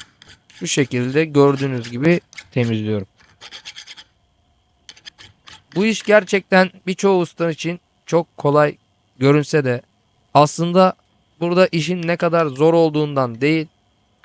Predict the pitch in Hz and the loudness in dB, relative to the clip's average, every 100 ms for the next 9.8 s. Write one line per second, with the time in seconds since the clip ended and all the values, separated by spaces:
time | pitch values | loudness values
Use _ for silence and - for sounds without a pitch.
0 | _ 156 - 185 175 160 165 185 170 151 | _ -8 -4 -4 -6 -4 -2 0 0 2
1 | 160 165 _ _ - _ - 147 147 165 | 0 -2 _ _ -20 _ -4 -4 -4 -6
2 | 175 165 - 160 175 170 160 160 160 156 | -8 -6 -6 -4 -6 -8 -8 -8 -2 2
3 | 156 147 _ _ 147 151 160 151 _ _ | 2 -2 _ _ -6 -4 -4 -4 _ _
4 | _ - 123 120 - 117 - 123 120 117 | _ -10 -6 -6 -4 -8 -8 -8 -4 -4
5 | 107 113 113 143 147 185 _ _ - 160 | -4 -6 -4 0 0 -2 _ _ -8 -6
6 | 175 160 190 185 196 196 208 202 - _ | -6 -6 -10 -8 -6 2 4 4 0 _
7 | _ _ _ _ _ _ 131 151 170 190 | _ _ _ _ _ _ -2 0 2 0
8 | 180 170 175 _ _ _ _ _ - 143 | 0 0 -2 _ _ _ _ _ -2 0
9 | 156 160 - 175 180 151 165 185 | 2 0 0 -2 0 2 2 -2